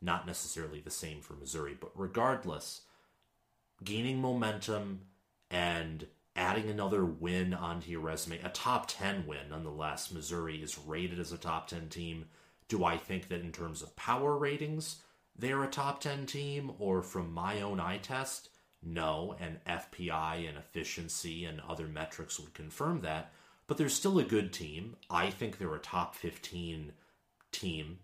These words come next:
myself, which is pretty darn good. And Ohio State will face a good offense. They'll face a good defense. They'll face a special teams unit that's better than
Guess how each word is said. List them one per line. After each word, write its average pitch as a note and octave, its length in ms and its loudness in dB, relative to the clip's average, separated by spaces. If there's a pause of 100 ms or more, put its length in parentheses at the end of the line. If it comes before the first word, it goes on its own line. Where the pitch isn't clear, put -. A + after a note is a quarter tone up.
(120)
myself, D#2+ 720 0
which - 160 -16
is D2+ 100 -8
pretty G2+ 380 -2
darn E2+ 440 0
good. E2 360 0 (720)
And F2+ 500 2 (640)
Ohio F#2 380 2
State A#2+ 340 0
will A2+ 180 4
face A#2+ 360 0
a G#2 40 2
good F#2+ 180 4
offense. E2+ 500 0
They'll F2 140 -2
face - 520 -2
a - 40 -2
good D2+ 240 -6
defense. F#2 420 -8
They'll F2+ 120 -4
face A2+ 280 -4
a F#2+ 80 -2
special F2+ 400 -2
teams G2 400 -8
unit D#2 220 -6
that's - 160 -10
better E2 420 -4 (180)
than D#2 300 -4